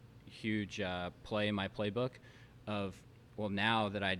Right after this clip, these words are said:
do have the control, even in my verbiage of "I won't,"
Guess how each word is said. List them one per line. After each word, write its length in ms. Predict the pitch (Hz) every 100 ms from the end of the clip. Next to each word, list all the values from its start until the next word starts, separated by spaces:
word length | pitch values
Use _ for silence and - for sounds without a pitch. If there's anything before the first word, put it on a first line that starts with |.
| -
do 160 | 123 131
have 220 | 123 98
the 80 | 95
control, 480 | 104 95 107 98 95
even 220 | 110 107
in 60 |
my 160 | 101 90
verbiage 560 | 82 110 95 82 82 -
of 200 | 95 85 95
"I 100 | 95
won't," 480 | 85 90 101 127